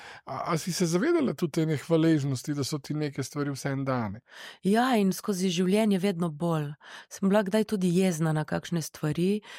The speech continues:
Speaker 2: kako so se obračale in obrnile. Eno obdobje sem tudi, eh, si mislila, "Joj, eh,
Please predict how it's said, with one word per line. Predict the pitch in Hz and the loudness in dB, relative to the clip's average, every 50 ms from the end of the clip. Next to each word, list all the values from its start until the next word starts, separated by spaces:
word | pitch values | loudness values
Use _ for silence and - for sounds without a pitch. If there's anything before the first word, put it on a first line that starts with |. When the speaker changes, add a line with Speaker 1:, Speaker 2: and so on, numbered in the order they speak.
| - | -20
Speaker 2:
kako | - - - 156 - 180 | -16 -16 -16 -8 -6 -6
so | 165 - - 165 | -4 -4 -4 -6
se | - - 165 | -4 -2 -2
obračale | 160 139 156 156 156 165 180 - - 190 185 170 | -2 0 0 0 0 0 -2 -2 -2 -2 -2 0
in | 160 156 | 0 0
obrnile. | 156 139 135 160 170 185 185 185 185 175 170 170 165 165 160 - - - - - - - - _ - | -2 -2 -2 0 0 0 0 0 0 0 0 0 -2 -2 -4 -8 -14 -18 -18 -18 -18 -20 -18 _ -2
Eno | 175 175 175 180 185 185 | 0 2 4 4 4 2
obdobje | 156 147 147 190 190 180 151 180 180 175 175 175 | 0 0 0 0 0 0 0 0 0 2 2 2
sem | 175 - - 180 185 180 | 0 -2 -2 -2 -2 0
tudi, | - 196 175 160 180 190 190 180 170 - - - - - - _ | 0 -2 -2 0 2 2 2 0 -2 -6 -14 -20 -20 -20 -12 _
eh, | - 170 175 165 | -4 -2 -2 -2
si | - - 185 180 | -2 -2 0 0
mislila, | 185 196 202 190 - - 185 175 170 175 170 | 2 2 0 0 -2 -4 -4 -2 0 0 0
"Joj, | 170 180 190 196 202 214 214 214 214 214 | 2 2 2 2 2 2 2 2 2 0
eh, | 196 | 0